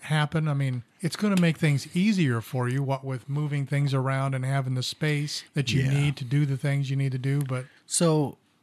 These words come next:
Speaker 2: I try to surround myself with dudes that are like where I want to be. There's a guy I, I listen to every now and then, and one of his big things is,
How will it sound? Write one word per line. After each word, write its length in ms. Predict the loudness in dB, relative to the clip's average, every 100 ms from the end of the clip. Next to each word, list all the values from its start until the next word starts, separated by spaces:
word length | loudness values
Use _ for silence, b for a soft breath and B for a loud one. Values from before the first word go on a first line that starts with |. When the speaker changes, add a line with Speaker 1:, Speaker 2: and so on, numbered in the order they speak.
| _ _
Speaker 2:
I 100 | 2
try 280 | 4 6 4
to 80 | 4
surround 420 | 2 2 2 2
myself 560 | 2 2 2 2 -2 -4
with 560 | -4 -2 -2 -2 -4 -6 B 8
dudes 500 | 12 12 10 2 0
that 240 | 0 -4 _ -4
are 520 | -2 0 0 -2 -2
like 400 | 0 2 2 0
where 180 | -2 -2
I 160 | -2 -2
want 320 | -2 -6 -6
to 80 | -6
be. 420 | -2 -2 -2 -8 B B B -8
There's 160 | 0 0
a 40 |
guy 280 | 2 0 0
I, 180 | 0 -2
I 20 |
listen 320 | -2 -2 -2 -2
to 140 | -2
every 180 | -2 -2
now 220 | -2 -2
and 160 | -2 -2
then, 260 | -2 -4
and 260 | -6 -6 -6
one 140 | -4
of 60 | -2
his 180 | -4 -4
big 220 | -4 -4
things 500 | -4 -2 -2 -2 -4
is, 260 | -4 -4